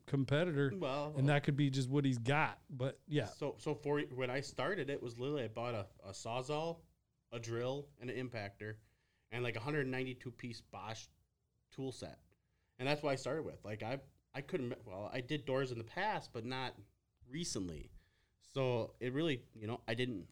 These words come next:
Speaker 2: I was a learning curve. We started out, it was gonna be residential and light commercial.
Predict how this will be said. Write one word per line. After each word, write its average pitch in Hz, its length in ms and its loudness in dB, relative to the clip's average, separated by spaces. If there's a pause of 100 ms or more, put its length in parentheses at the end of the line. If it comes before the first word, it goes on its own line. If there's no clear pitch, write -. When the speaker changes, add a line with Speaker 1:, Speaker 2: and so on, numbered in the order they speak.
Speaker 2:
I 117 60 0
was 131 100 2
a 139 40 0
learning 143 280 4
curve. 92 300 -6
We 110 100 -2
started 123 360 0
out, 127 240 2
it 110 80 0
was 107 140 0
gonna 113 160 0
be 110 280 2
residential 120 640 0
and 113 100 0
light 110 180 0
commercial. 110 520 -6